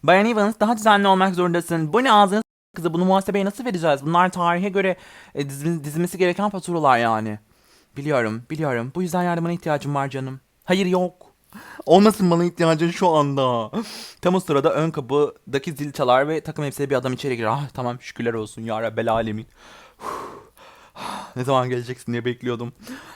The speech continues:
<sighs> Bir de yakışıklı ki.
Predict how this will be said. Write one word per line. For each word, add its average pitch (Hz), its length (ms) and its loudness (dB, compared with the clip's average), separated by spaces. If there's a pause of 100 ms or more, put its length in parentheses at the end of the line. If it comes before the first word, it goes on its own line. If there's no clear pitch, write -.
(100)
<sighs> - 80 -4 (2250)
Bir 285 80 -4
de 277 40 -4
yakışıklı 359 600 -2
ki. 349 220 -8